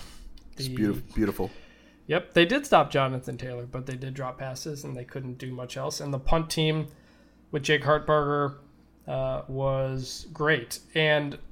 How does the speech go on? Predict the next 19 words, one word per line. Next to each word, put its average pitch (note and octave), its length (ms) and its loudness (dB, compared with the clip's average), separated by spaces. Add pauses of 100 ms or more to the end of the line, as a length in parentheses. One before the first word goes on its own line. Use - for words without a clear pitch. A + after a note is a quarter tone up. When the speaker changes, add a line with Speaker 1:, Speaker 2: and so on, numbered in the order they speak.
(540)
Speaker 2:
to F3 160 2
answer F#3 440 10
his D3 400 4 (340)
daughter's D3 360 6
question, C3+ 560 -2 (500)
Midnight F#3 360 6
Madness F#3 440 8
is D3+ 180 4
October D3+ 440 2
twenty-fifth. D#3 760 2 (640)
<laughs> - 1120 -8
First E3 280 2
exhibition D3+ 600 4
is C3 120 0
against C3 220 -2 (120)
Albion D#3 560 6
on C3+ 180 0
October B2+ 300 -6
twenty-ninth. C3 680 -4